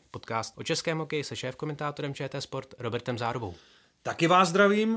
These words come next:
Speaker 2: Vždycky říkám, že to je podcast, v kterém uslyšíte všechno, co se nám do vysílání nevešlo nebo nehodilo. A protože teď při mistrovství světa ve fotbale se nám toho opravdu moc do vysílání nevejde, tak jsem, Tomáši, zvědav, jak to dneska časově zvládneme, protože tohle bude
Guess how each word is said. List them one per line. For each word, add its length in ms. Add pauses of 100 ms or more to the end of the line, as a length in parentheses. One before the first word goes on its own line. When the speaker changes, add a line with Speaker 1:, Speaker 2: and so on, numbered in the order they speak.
Speaker 2:
Vždycky 360
říkám, 340
že 100
to 80
je 80
podcast, 680
v 100
kterém 340
uslyšíte 540
všechno, 320
co 100
se 140
nám 140
do 100
vysílání 640
nevešlo 540
nebo 240
nehodilo. 680
A 60
protože 500
teď 340
při 160
mistrovství 460
světa 240
ve 100
fotbale 460
se 160
nám 160
toho 200
opravdu 360
moc 340
do 80
vysílání 480
nevejde, 360 (580)
tak 160
jsem, 140
Tomáši, 360
zvědav, 340
jak 160
to 100
dneska 320
časově 420
zvládneme, 480
protože 340
tohle 340
bude 420